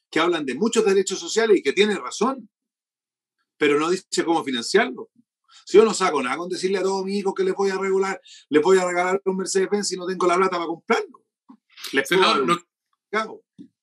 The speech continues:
Speaker 2: nos quedan dos temas, por eso que, a ver, acaso nos apretamos un poquito, porque
Speaker 1: Vamos.
Speaker 2: resulta que se nos acaba el tiempo.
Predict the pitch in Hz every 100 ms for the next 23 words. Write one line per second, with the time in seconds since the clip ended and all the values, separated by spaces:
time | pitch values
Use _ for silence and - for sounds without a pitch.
0 | _ _ _ - 143 143 185 202 175 180
1 | 214 - 185 147 175 _ 156 165 185 156
2 | 160 143 - 139 156 156 151 143 156 139
3 | 131 139 180 165 - 156 196 190 196 -
4 | _ - _ _ 143 135 151 147 139 185
5 | - 185 147 156 156 143 - 151 143 135
6 | 156 156 135 226 151 - 98